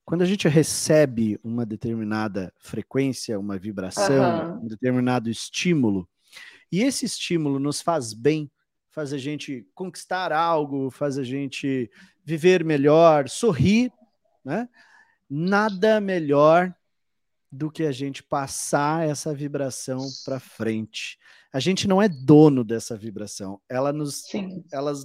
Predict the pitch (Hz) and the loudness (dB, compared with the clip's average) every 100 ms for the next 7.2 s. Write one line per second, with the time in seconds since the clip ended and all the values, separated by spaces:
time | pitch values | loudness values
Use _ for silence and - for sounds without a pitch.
0 | - _ _ _ _ _ _ _ _ _ | -16 _ _ _ _ _ _ _ _ _
1 | _ _ 147 151 151 135 185 202 143 127 | _ _ -12 -8 -8 -4 -2 -2 -2 0
2 | 135 147 254 302 _ _ _ _ _ _ | 0 2 0 0 _ _ _ _ _ _
3 | _ _ _ _ _ _ 156 165 165 156 | _ _ _ _ _ _ -2 2 2 0
4 | 156 160 160 165 147 151 175 - _ 147 | -4 -6 -4 -2 0 -2 -6 -10 _ -12
5 | - 143 143 151 160 143 147 - 147 139 | -6 -6 -6 -6 -6 -8 -12 0 2 2
6 | 147 156 156 - 147 156 151 - - 123 | 0 -8 -16 -8 -8 -6 -8 -8 -4 -2
7 | 123 107 | -2 -4